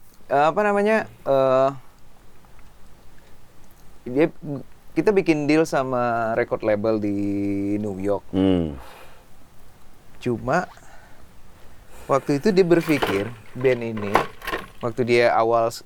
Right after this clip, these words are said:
Speaker 1: banget email gua, dia pikir ini bentuk solo, solo, solo, bukan band gitu loh.
Speaker 2: Oh.
Speaker 1: Nah, oh enggak, ini gua berdebat lah sebenarnya sama dia gitu kan.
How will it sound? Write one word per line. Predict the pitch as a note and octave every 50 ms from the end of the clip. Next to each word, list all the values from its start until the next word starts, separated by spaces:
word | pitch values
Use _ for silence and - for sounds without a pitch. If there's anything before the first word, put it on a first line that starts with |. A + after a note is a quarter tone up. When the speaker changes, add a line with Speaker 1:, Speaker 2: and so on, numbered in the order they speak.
| - - -
Speaker 1:
banget | - A2+ G#2 G#2+ A2 A2 A2 - - - - - - - - - -
email | A#2 A#2 A#2 A#2 A#2 A2+ A2+
gua, | A2 G#2+ G#2 G2+ A2 C#3 F3 - - - - - - - - - - - - - - - - - - - - - - - - - - -
dia | B2 B2
pikir | A#2 B2 A2+ D#3+ E3 E3+
ini | E3 F3+ F#3+ F#3+ E3+ - - - - - - - - - - - - - - -
bentuk | B2 C3+ C3+ C#3 C3 - D#3+ -
solo, | - - E3 D3+ D3+ D#3 D3+ C3 G#2+ G2+ G#2 G#2 - - - - -
solo, | - - - A#2 A#2+ A#2 A2+ G#2+ G#2 - -
solo, | - - - A#2 A#2 A2+ A2+ A2 A2 G#2 G#2+ - -
bukan | - A#2+ - - B2 C3 D3 D#3 C#3+
band | A#2+ - A#2 A2 G#2+ A2 G#2+ G2+
gitu | G#2 F#2+ F2 E2
loh. | C#2 A1 - - -
Speaker 2:
Oh. | - A#2 A#2+ A#2+ A#2+ A#2+ A#2+ A#2 A2+ A2 G#2+ G2+ F#2+ F#2+ F#2 F2 E2+ E2 D#2+ D#2 D2 C#2+ C#2
Speaker 1:
Nah, | - F#2+ F2+ F#2 F2+ F2 - G#2+ A2 - - - - - - - - - - - - - - - - -
oh | - A2+ B2
enggak, | C3 C#3+ C#3 A2 G2+
ini | G#2 B2 D3 D#3 C3 - - - - -
gua | - - A2 A2 G2+ A2+ C3+ D3+ D3 C#3 A#2+ - - - - - - -
berdebat | - A#2 A2 B2 A2 G#2 G#2+ B2 A2+ A#2 A2+ D#3+ D#3 -
lah | A#2+ B2 B2
sebenarnya | A#2 B2+ A#2 A2+ A2 A2+ A2 A#2+ A#2
sama | A2 A2 G#2+ G#2
dia | G2 G#2+ A2 A2 A2
gitu | G#2 G#2 G2 G2 G2+
kan. | F#2+ G2+